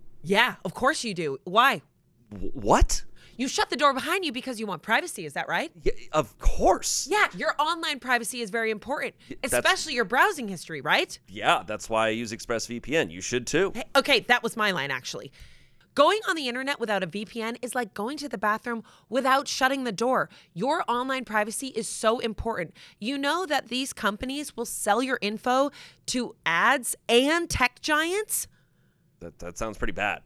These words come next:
Speaker 1: That's why ExpressVPN is great. It creates a secure, encrypted tunnel between your device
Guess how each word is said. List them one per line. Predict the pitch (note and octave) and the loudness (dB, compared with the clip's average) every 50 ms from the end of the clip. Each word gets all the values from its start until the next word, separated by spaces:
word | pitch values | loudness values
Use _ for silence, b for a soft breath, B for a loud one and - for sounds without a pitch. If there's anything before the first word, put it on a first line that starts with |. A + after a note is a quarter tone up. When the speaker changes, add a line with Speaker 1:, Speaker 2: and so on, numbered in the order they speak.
| _ _ | _ _
Speaker 1:
That's | E3+ G#3 A3+ D#4 F#4 - - | 0 2 2 2 2 -2 0
why | G4+ G#4 G4 F4 | 0 2 0 0
ExpressVPN | - - - - A3+ A3+ A#3+ - G3 G3+ A3+ G3 - - A#3 A3 G#3+ G#3 - | -2 -6 -2 0 2 2 2 0 -2 -4 -6 -6 -4 -2 0 0 0 0 0
is | G#3+ F#3+ C#3+ | -2 -2 -2
great. | - - D#3+ D3 F#3 F#3 E3 - - - B B B B B B - | -4 -8 -2 0 0 0 0 -2 -8 -14 B B B B B B -4
It | E4 - - | -4 -4 -4
creates | - - C#4+ C#4+ C#4 D4+ F#4 F#4+ - - | -4 -2 0 2 2 2 0 -2 -2 -4
a | F4 | -6
secure, | - - - - - - - B3+ C4+ D4 D#4+ | -6 -6 -8 -8 -6 -4 0 2 2 2 2
encrypted | - - D4+ D#4+ F4+ - - F4 F4 - - C#4+ - | 0 -4 -6 -6 -6 -4 -4 -6 -4 -4 -6 -6 -6
tunnel | - B3 B3 B3 B3+ | -4 -4 -4 -4 -4
between | A3+ A3+ - - - A#3 G#3+ G3 | -4 -6 -6 -6 -6 -6 -4 -2
your | E3 F#3+ A3 C4 | 0 2 2 2
device | C#4 D#4 A3 A#3 A3+ A#3+ A3+ - | 0 0 2 2 2 2 0 -4